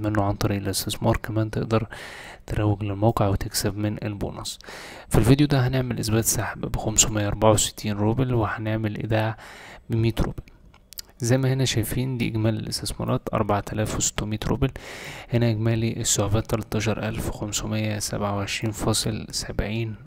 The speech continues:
روبل. هنعمل اثبات سحب بالخمسمية أربعة وستين، هنضغط على كلمة سحب من هنا، وهنروح على محفظة البيار. دي اخر،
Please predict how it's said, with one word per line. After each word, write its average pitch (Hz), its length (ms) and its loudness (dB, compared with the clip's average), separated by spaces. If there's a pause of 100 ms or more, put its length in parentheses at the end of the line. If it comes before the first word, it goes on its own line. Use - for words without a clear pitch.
روبل. 110 360 0
هنعمل 123 440 -2
اثبات 110 280 2
سحب 107 300 0 (300)
بالخمسمية 113 800 0
أربعة 107 220 2
وستين، 131 480 -2
هنضغط 113 480 0
على 95 140 -6
كلمة 110 360 -2 (640)
سحب - 400 4
من 101 200 0
هنا، 127 220 0
وهنروح 107 520 4
على 107 220 -2 (400)
محفظة 110 460 2
البيار. 110 480 0
دي 123 300 -2
اخر، 113 300 -2